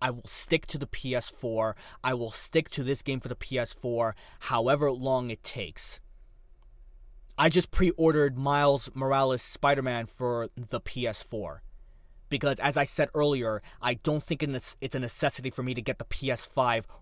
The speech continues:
right now, since I know myself and I know full well that I'm not gonna be spending that much time on it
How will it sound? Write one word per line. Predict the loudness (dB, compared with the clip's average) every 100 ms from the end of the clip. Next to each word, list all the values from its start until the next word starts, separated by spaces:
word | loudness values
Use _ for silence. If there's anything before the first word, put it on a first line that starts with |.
| -12
right | -2 -2 -2
now, | -4 -4 -4
since | -6 -4 -2
I | -2
know | 0 0
myself | 0 -2 0 -2 -2
and | -4
I | -4
know | -2 -4
full | -2 -2 2
well | 2
that | 2
I'm | -4
not | -4
gonna | -4 -6
be | -8
spending | -4 -4 -2
that | -4 -4
much | -8 -8
time | -8 -2 -2 0
on | -2 0
it | -4 -4